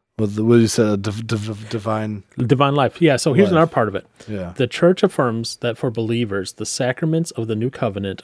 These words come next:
Speaker 2: are necessary for salvation, although not are all necessary for every individual. All seven sacraments touch as all stages and all important moments of Christian life. They give birth and increase healing and mission to the Christian's life of faith.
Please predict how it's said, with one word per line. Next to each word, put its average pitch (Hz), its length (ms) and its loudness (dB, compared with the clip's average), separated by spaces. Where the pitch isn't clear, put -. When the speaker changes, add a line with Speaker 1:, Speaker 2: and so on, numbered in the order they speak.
Speaker 2:
are 117 80 -2
necessary 110 540 -4
for - 180 -8
salvation, 104 600 -6
although 131 360 4
not 143 360 0
are 165 280 2
all 151 240 4
necessary 113 500 -4
for - 220 -4
every 104 280 -2
individual. 95 560 -6
All 135 180 4
seven 170 320 4
sacraments 139 640 0
touch - 420 -2
as 135 200 -6
all 143 200 4
stages 139 600 0
and 107 100 -6
all 123 180 -4
important 147 300 -4
moments 117 300 -6
of 107 80 -12
Christian - 340 -8
life. - 240 -10
They 123 100 0
give 104 260 -2
birth 139 420 2
and 123 280 -2
increase 127 680 -6
healing 147 420 -2
and 127 160 0
mission 120 320 -2
to 127 100 -2
the 98 100 -4
Christian's 110 440 -6
life 95 200 -4
of 107 60 -8
faith. - 380 -10